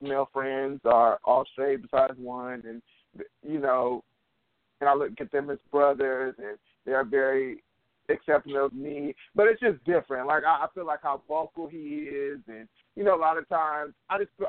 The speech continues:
I just feel like he cares too much. Like, you know what I'm saying? And when it comes to, like, straight men who have gay friends or, you know, gay loved ones, it's like they're here, they love them. You know, if you wanna talk about that stuff, but it's not, they're not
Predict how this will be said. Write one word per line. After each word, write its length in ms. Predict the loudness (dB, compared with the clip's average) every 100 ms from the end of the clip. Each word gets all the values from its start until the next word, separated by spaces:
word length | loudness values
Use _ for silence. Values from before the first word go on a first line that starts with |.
| -2
I 160 | -2
just 140 | -2 -6 0
feel 180 | 0
like 220 | 0 -4 -6
he 140 | -14 -16 -4
cares 280 | -2 -2 -4 -10
too 140 | -10 -8
much. 340 | -8 -10 -12 -18 -20 _ _ 0
Like, 160 | 0
you 60 | 2
know 80 | -2
what 100 | 2
I'm 60 | 2
saying? 120 | 2 -4 -14 2
And 120 | 4
when 120 | 6
it 100 | 4
comes 220 | 2 0 0
to, 120 | 0
like, 180 | 2 2 -2
straight 280 | 0 0 0
men 240 | -4 -4
who 180 | -4 -2
have 260 | 0 -2 -2
gay 200 | -2 -2 0
friends 460 | 0 2 0 -4 -2
or, 260 | 0 0 -4 _ _ -4
you 140 | 2
know, 120 | 2
gay 220 | 4 2 4
loved 340 | 4 4 2
ones, 260 | -4 -6 -6
it's 200 | -10 -4
like 300 | -2 -2 -4
they're 280 | -6 -4 -2
here, 260 | 0 0 0
they 120 | -2
love 320 | 2 4 2
them. 240 | 0 -8 _ _ _ _ -10
You 140 | -4
know, 260 | 2 4 4
if 80 | 0
you 100 | -8
wanna 120 | -2
talk 220 | 0 2
about 200 | 0 -2
that 140 | -2 -6
stuff, 300 | -2 -2 0
but 120 | -4 -6
it's 140 | -8
not, 200 | -10 -8
they're 80 | -10
not 220 | -10